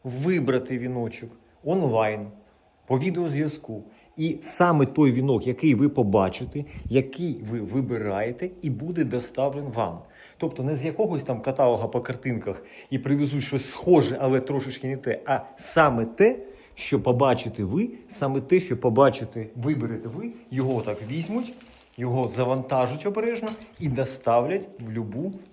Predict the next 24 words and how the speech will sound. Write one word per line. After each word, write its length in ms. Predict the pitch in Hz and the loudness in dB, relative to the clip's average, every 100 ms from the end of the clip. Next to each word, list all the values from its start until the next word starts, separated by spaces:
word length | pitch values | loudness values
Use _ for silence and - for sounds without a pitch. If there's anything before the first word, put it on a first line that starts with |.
| - | -12
точку 460 | 107 120 - 196 196 - - | -8 -8 -10 -12 -14 -16 -12
міста 380 | 113 131 - | -10 -10 -10
Запоріжжя 520 | 110 104 98 131 165 180 - | -10 -10 -10 -10 -10 -12 -16
в 180 | - - | -20 -8
потрібний 500 | 120 - 113 139 131 | -6 -6 -6 -6 -8
час. 340 | - 98 92 - - - _ | -10 -12 -14 -18 -20 -20 _
Також 440 | 165 - 180 131 | 2 6 4 4
у 40 | 117 | 2
нас 260 | 113 - | -4 -4
є 140 | 113 98 | -6 -6
стрічки, 760 | - - 139 123 - - 220 - - - | -8 -8 -6 -6 -8 -12 -12 -12 -16 -6
ми 100 | 135 | -4
зможемо 420 | 123 151 123 117 | -2 -4 -2 -2
написати 520 | 120 120 117 123 - | -4 -6 -6 -6 -6
будь-який 600 | 104 110 151 120 113 113 | -8 -6 -4 -2 -4 -4
текст. 320 | 113 170 175 - - - - | -6 -4 -6 -8 -18 -20 -6
За 180 | 123 147 | 2 2
п'ять 280 | 156 190 - | 4 2 2
хвилин 360 | 156 208 220 - - | -2 0 -2 -6 -4
п'ятнадцять 640 | 151 147 156 160 151 139 | 0 0 2 0 0 -6
секунд 380 | - 127 104 92 | -10 -10 -8 -6
буде 140 | 110 | -4
написан 380 | 113 117 120 123 | -4 -4 -6 -8
текст, 280 | 120 208 - | -6 -6 -8